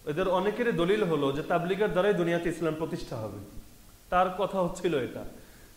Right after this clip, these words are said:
যে এই তাবলিগের দ্বারাই দুনিয়াতে যেহেতু ইসলাম প্রতিষ্ঠা হবে, তার মানে তাবলিগে জিহাদ,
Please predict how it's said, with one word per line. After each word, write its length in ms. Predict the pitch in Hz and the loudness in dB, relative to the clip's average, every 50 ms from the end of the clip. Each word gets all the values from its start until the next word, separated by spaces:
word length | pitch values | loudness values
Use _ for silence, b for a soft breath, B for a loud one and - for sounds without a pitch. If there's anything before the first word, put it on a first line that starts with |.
| - 127 | -10 -6
যে 220 | 117 135 170 214 | -4 0 2 4
এই 220 | 226 196 185 185 185 | 4 4 2 2 0
তাবলিগের 580 | 185 190 175 160 165 180 208 202 233 226 185 | 2 0 0 2 2 0 0 2 2 2 2
দ্বারাই 260 | 156 175 185 220 240 214 | 4 4 6 6 4 4
দুনিয়াতে 440 | 180 190 185 196 202 214 208 233 | 4 2 0 2 2 0 0 0
যেহেতু 260 | 190 208 208 208 208 208 | 0 0 0 0 -2 -4
ইসলাম 320 | 180 - 220 220 220 214 | -4 -2 0 0 0 2
প্রতিষ্ঠা 400 | 190 208 180 220 208 214 226 196 | 0 0 0 0 0 2 2 4
হবে, 220 | 165 160 147 151 | 4 4 2 2
তার 200 | 156 202 190 196 | 2 2 2 2
মানে 160 | 202 214 220 208 | 2 2 0 2
তাবলিগে 440 | 214 208 185 185 214 240 202 214 | 2 2 2 4 2 2 2 4
জিহাদ, 340 | 170 160 165 160 160 139 127 | 4 4 4 6 4 4 2